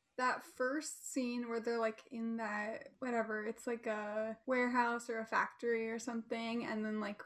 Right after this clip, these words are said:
you see a guy, like, basically get eaten, like, you see somebody come after him or multiple people, and then, like, you see that he's gonna be eaten, his blood's gonna be sucked.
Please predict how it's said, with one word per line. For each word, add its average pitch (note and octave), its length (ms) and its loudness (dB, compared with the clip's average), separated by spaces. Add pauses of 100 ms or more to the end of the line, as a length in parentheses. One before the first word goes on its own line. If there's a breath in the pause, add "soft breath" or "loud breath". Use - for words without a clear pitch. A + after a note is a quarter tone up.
you A3 160 -2
see A3 280 0
a G#3+ 60 4
guy, G3 320 2
like, - 160 -4
basically G3+ 500 -2
get G3+ 240 0
eaten, A3+ 580 2
like, A3+ 160 -2
you A3 80 2
see G#3+ 260 -2
somebody G#3+ 560 2
come G#3 240 -4
after F#3+ 320 0
him A3 220 4
or G3+ 40 2
multiple G3+ 500 0
people, A3 480 0
and G#3 140 0
then, G3+ 220 0 (400 loud breath)
like, - 280 -4 (200)
you A#3 80 -2
see - 180 0
that G3 180 2
he's G#3+ 180 0
gonna G3+ 260 -2
be A3 400 -4 (140)
eaten, A3+ 380 2
his A3 240 0
blood's G3+ 340 -2
gonna A3 140 -2
be A3+ 120 -2
sucked. B3 480 -6